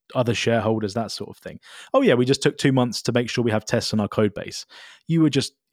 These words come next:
it would be very hard to get that kind of thing past a, um, past a stakeholder. With us, obviously, like, Paul, you know the ga-, the, the pros and cons of this.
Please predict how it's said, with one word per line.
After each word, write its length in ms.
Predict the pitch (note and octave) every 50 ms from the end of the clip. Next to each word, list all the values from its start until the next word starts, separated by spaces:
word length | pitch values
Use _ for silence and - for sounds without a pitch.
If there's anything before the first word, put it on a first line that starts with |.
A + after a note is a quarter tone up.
| _ _ _
it 160 | - - E3 E3
would 100 | C3+ B2
be 100 | C3 A#2+
very 280 | G#2+ C#3 D3 D3 C#3+
hard 280 | B2 - C#3 B2+ B2 -
to 80 | -
get 160 | A2 - A#2+ A2+
that 140 | A#2+ G2
kind 180 | - - A#2 A2+
of 60 | G#2 -
thing 200 | - A2 G#2+ G#2
past 440 | - - A2 G#2+ G#2 G2+ - - -
a, 300 | G2+ G#2+ G2+ G2 G2 - _ _ _ _ _ _ _ _ _ _ _ _ _ _ -
um, 200 | - - - - - - - - - -
past 220 | A#2 A2+ G#2+ -
a 40 | G#2
stakeholder. 560 | - - A2 A2 G2+ - F#2+ F#2 - - - - _ _ _ _ _ - _ _ _ _ _ _ _ _
With 240 | - - C#3 C3+ C3+
us, 380 | F#3+ D#3+ A#2 - - - - -
obviously, 420 | - A#2+ A#2+ A#2 - - A#2+ G2+ A2 _ _ _ _ _ -
like, 120 | - - _ _ _ _ _ _ _ _ _ _ _ _ _ _ -
Paul, 180 | - D#3+ C#3
you 140 | C#3+ D3+ C#3+
know 340 | B2+ A2+ G#2+ G#2 G2+ G2 F#2+ - _ _ _ _ _ _
the 220 | - B2 A2 A#2 G#2+
ga-, 160 | - A#2+ B2 -
the, 280 | A#2+ A#2+ A2+ G#2+ G2+ - _
the 160 | - A#2 G#2+ G2+ _ _ -
pros 260 | - B2 A#2 A2 G2
and 100 | A2 G#2
cons 280 | - - A2+ A2+ G#2 G2+
of 100 | F#2+ -
this. 340 | - G2 G2+ A2 - -